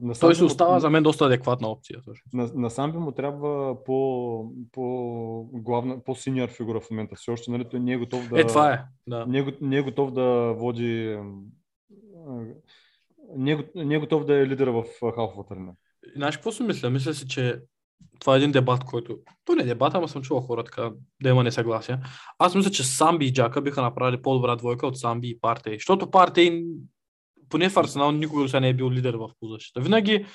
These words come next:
Speaker 2: защото такъв, имаме мачове, в които е играл най-добре, но пак,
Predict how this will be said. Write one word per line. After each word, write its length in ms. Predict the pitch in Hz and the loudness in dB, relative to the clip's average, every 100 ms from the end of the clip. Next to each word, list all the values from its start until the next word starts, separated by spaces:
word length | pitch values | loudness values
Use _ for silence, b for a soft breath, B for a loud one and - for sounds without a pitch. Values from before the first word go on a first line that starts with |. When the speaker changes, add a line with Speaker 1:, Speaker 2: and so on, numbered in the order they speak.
| B B | B B
Speaker 2:
защото 140 | - 208 | -4 2
такъв, 260 | 233 220 B 131 | 2 2 B 0
имаме 260 | 175 202 180 | 4 6 6
мачове, 300 | 180 185 - | 2 0 -2
в 20 | |
които 200 | 185 180 | 0 2
е 40 | |
играл 220 | 143 160 | 2 2
най-добре, 540 | 147 151 151 135 135 147 | 0 -2 -2 -2 -2 -2
но 140 | 127 131 | -4 -4
пак, 220 | 175 185 | -6 -8